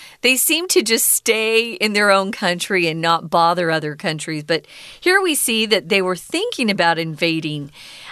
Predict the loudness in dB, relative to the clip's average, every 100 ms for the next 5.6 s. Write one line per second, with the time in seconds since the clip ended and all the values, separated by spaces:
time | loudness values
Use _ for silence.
0 | -2 0 2 2 2 2 0 0 -2 0
1 | -2 0 -2 -2 -2 0 0 0 -2 -2
2 | 0 2 0 -2 -4 -2 -2 -2 -2 -4
3 | -8 -14 -20 -16 -2 0 2 0 2 2
4 | 2 -2 -2 -2 -2 0 0 -4 -2 -2
5 | 0 -2 0 2 0